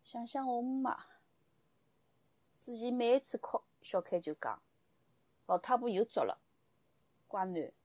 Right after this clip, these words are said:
跟我出去。”葛末我就跟小开出去，花天酒地，新衣裳从来也勿穿第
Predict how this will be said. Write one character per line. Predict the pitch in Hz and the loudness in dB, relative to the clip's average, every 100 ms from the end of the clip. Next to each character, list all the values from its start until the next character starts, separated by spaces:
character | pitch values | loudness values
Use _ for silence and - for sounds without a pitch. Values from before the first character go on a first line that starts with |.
| _ _ _ | _ _ _
跟 | 240 240 | -8 -6
我 | 202 226 | -4 -4
出 | - 160 | -4 -12
去。” | - - - _ _ _ _ _ _ _ _ _ _ _ _ _ _ _ _ _ | -10 -10 -12 _ _ _ _ _ _ _ _ _ _ _ _ _ _ _ _ _
葛 | - | -8
末 | 226 | -6
我 | 196 196 | -6 -8
就 | 208 | -8
跟 | 214 | -8
小 | 208 170 | -6 -6
开 | 165 180 | -6 -8
出 | - - - | -8 -12 -10
去， | - - _ _ _ _ | -12 -12 _ _ _ _
花 | _ 247 254 | _ -10 -8
天 | - - 214 190 | -10 -12 -10 -12
酒 | - 185 185 | -14 -12 -12
地， | 175 160 - _ _ _ _ _ _ | -14 -18 -20 _ _ _ _ _ _
新 | - - 277 262 254 226 | -14 -8 -4 -2 -2 -4
衣 | 226 | -6
裳 | 226 190 | -2 -2
从 | 190 165 160 | -4 -4 2
来 | 185 285 | 4 4
也 | |
勿 | 185 | 4
穿 | 165 - | -2 -8
第 | 160 | -10